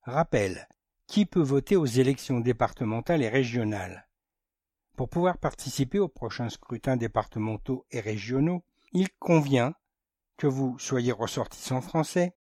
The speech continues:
figuriez sur les listes électorales parce que vous avez été inscrit le quatorze mai vingt et un au plus tard,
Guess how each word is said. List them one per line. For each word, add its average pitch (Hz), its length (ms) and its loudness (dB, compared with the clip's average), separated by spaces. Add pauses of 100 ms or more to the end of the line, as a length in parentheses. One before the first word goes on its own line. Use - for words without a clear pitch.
(880)
figuriez 170 680 4
sur 151 220 0
les 139 100 6
listes 143 300 0
électorales 131 720 0
parce - 260 -2
que - 140 -4
vous 117 300 0
avez 120 220 2
été 117 200 -2
inscrit 117 440 -2
le 117 120 -4
quatorze 127 540 -2
mai 131 220 4
vingt 117 260 0
et 120 160 2
un 117 220 -2
au - 120 -18
plus 143 220 -12
tard, 175 320 0